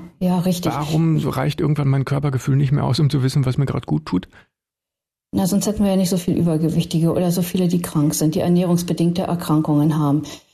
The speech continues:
Speaker 1: Wir de-, meinen einfach, dass man, wir wollen jetzt so eine Probandenstudie machen, also erstmal so einen Testlauf machen, wo, ähm, ja, wie, wie an einer Smartwatch, wo auch die tragbare Sensoren, die dann eine Rückkopplung geben, wie ist der Ernährungsstatus, weiß ich,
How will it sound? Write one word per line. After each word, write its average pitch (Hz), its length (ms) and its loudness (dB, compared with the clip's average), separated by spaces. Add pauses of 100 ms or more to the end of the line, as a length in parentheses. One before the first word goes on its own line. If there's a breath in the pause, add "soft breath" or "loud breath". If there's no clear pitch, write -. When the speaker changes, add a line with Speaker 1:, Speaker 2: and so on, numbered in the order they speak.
(240 loud breath)
Speaker 1:
Wir 220 300 2
de-, 220 140 -4
meinen 196 380 2
einfach, 185 380 0
dass 180 240 -4
man, 175 460 4
wir 160 140 -2
wollen 180 200 2
jetzt 170 140 0
so 165 40 0
eine 156 260 2 (680)
Probandenstudie 233 760 2
machen, 220 280 0
also 170 160 -2
erstmal 160 220 -2
so 160 60 0
einen 160 160 0
Testlauf 220 540 -2
machen, 202 320 0 (560 loud breath)
wo, 180 460 2
ähm, 170 340 2
ja, 214 220 0
wie, 220 280 2
wie 220 140 4
an 214 160 2
einer 202 120 2
Smartwatch, 185 760 -2
wo 180 260 2
auch - 260 -4 (360)
die - 60 -18 (280)
tragbare 190 500 -2
Sensoren, 185 520 2
die 214 100 0
dann 190 180 2
eine 180 120 4
Rückkopplung 220 480 0
geben, 202 220 2
wie 180 80 2
ist 170 140 -2
der 175 80 0
Ernährungsstatus, 185 760 0
weiß 190 160 0
ich, 175 180 -2